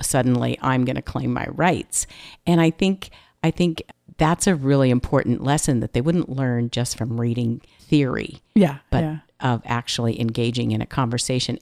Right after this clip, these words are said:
Speaker 1: And because I'm vulnerable, it's okay for them to ask those questions.
Speaker 2: You've been around the block <laughs> a number of times,
Speaker 1: Yeah.
Speaker 2: and you know there's different paradigms about what roles might be like, gender roles might be like in a family.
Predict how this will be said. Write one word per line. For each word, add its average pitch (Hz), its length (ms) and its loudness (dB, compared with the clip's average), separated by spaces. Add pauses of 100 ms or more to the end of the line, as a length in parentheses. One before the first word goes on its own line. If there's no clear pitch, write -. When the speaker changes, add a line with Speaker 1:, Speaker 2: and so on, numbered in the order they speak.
Speaker 1:
And 180 440 2
because 240 400 0
I'm 170 180 2
vulnerable, 120 640 -2 (300)
it's 151 180 2
okay 127 300 0
for 107 140 -8
them 113 200 -6
to - 160 -10
ask - 200 -8
those - 160 -8
questions. - 560 -10 (100)
Speaker 2:
You've 190 460 6
been 185 360 6
around 170 420 4
the - 60 -6
block - 340 2 (180)
<laughs> - 0 -
a - 60 8 (200)
number 330 200 8 (100)
of 339 200 8
times, 330 280 8
Speaker 1:
Yeah. 294 60 10
Speaker 2:
and 240 120 10
you 233 80 8
know 226 460 8 (240)
there's 202 180 8
different - 360 2
paradigms 202 760 4
about 196 340 4
what 208 220 6
roles 202 540 4
might 190 260 4
be 180 180 4
like, 220 280 2
gender 180 280 4
roles 185 280 4
might 196 180 6
be 196 100 4
like 190 160 6
in 196 120 6
a - 20 6
family. 240 320 6